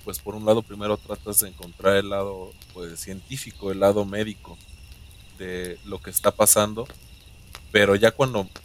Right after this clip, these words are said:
pues, corroboras historias, cuando platicas con tu familia y indagas un poquito más en, en los antecedentes de la casa, pues sí te sorprende el hecho de que, como él menciona, que no nada más fue una persona a la que le afectó de esta manera, sino que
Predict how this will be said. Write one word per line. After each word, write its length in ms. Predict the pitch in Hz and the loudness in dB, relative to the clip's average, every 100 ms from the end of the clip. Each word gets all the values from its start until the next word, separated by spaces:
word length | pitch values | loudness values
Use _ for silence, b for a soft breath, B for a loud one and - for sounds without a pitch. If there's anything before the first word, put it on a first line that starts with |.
| - | -18
pues, 520 | - 90 - - - - - - - - - - | -2 2 4 4 2 -4 -16 -20 -20 -20 -20 -6
corroboras 880 | - 104 101 101 117 113 95 92 - | 2 6 6 8 8 10 10 8 4
historias, 640 | 101 - 107 107 104 98 | 2 0 2 0 2 0
cuando 240 | - 92 92 | 0 -8 -16
platicas 560 | 85 87 - 107 104 | -10 -10 -10 -10 -8
con 140 | - 92 | -8 -14
tu 100 | 87 | -18
familia 540 | - 85 98 104 98 | -16 -14 -8 0 0
y 340 | 92 92 78 - - | 0 -10 -18 -20 -16
indagas 520 | 104 104 107 110 113 123 | -12 0 2 2 0 -6
un 80 | |
poquito 400 | 113 104 - - | -14 -18 -18 -14
más 280 | 104 101 98 | -8 0 0
en, 120 | 104 87 82 78 - - | 0 -8 -16 -18 -18 -14
en 120 | 95 | -4
los 160 | 95 101 | -2 -2
antecedentes 720 | 95 98 - 98 107 113 110 | -4 -2 0 0 -4 -8 -8
de 100 | 101 | -6
la 140 | 80 | -8
casa, 340 | - 92 92 - - - - - - - - - | -2 2 2 0 -12 -20 -20 -20 -20 -20 -20 -6
pues 160 | - 113 | 2 4
sí 480 | - 139 147 151 143 - - | 4 0 -6 -8 -12 -16 -6
te 80 | 113 | 0
sorprende 500 | - 107 - 120 127 | 2 0 -2 0 2
el 100 | 120 | 2
hecho 280 | 120 - 120 | 0 2 2
de 140 | 107 | 2
que, 160 | - 90 | -2 -10
como 240 | 101 101 | -4 0
él 80 | 113 | 2
menciona, 540 | 117 113 - 110 113 | 0 0 0 2 0
que 140 | 113 107 | -4 -6
no 120 | 110 | -6
nada 140 | 120 | -6
más 180 | 117 117 | -4 -6
fue 180 | - 117 | 4 4
una 260 | 113 113 110 | 4 0 -2
persona 500 | - 87 - 131 107 | 0 0 0 -2 -6
a 20 | |
la 120 | 92 | -6
que 140 | - | -8
le 100 | 90 | -8
afectó 380 | 90 - 90 107 | -8 -8 -8 -8
de 80 | 101 | -4
esta 200 | 95 98 | -4 -4
manera, 420 | 90 87 127 - | -10 -14 -10 -8
sino 360 | - 90 90 80 | -8 -10 -14 -14
que 220 | 87 85 | -12 -12